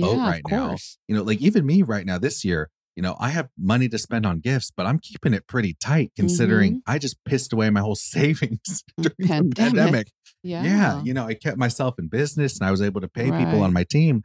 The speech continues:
Speaker 1: but I also don't have my little tsunami plan, my nest egg. So I'm still gonna do gifts this year, but I'm not going ham like I <laughs> usually do.
Speaker 2: Yeah, just do thoughtful.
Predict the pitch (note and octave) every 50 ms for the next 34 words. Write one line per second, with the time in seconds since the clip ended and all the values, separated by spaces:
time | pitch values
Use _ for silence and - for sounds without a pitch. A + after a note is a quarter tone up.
0 | - - - _ _ _ - G#2 G#2+ G2+ G#2 B2 D3+ - - - C3 A2 G2+ G2
1 | F#2+ - - G#2+ A2 A2 F2 F#2 A2 G#2+ F#2+ G2+ G2+ G2 G2 F2 F2 - - G#2
2 | F2+ F2 E2+ F#2 G2+ G#2 G2+ - - A2+ A2+ A#2 A2+ G2+ F2+ E2 E2 - - -
3 | - B2 B2 C#3 D3 D3+ - _ _ _ _ _ _ _ _ - - C3 B2 A#2+
4 | A2+ - A2+ A#2 A2 - - D3 C3+ C#3+ C3 A2+ G2 G#2 F2 - A#2+ C3 C3 -
5 | - G2+ - - - D2+ D#2 D#2 - - F2 F2 D2 _ _ _ _ _ - -
6 | G2+ G#2+ A2 A2+ - - - G#2 G2 F#2 F2 D#2+ D2+ - G2 F2 E2 D2+ C#2+ C#2
7 | D2 D2 - D#2+ - - A#3+ G#3 G3+ - F#3 D3 D3 C#3 - G#3+ G#3+ A#3 B3 B3+
8 | A3+ - A3+ - - E4+ E4 - D#4 D4+ F#4 G4+ _ _ - B2+ - - C#3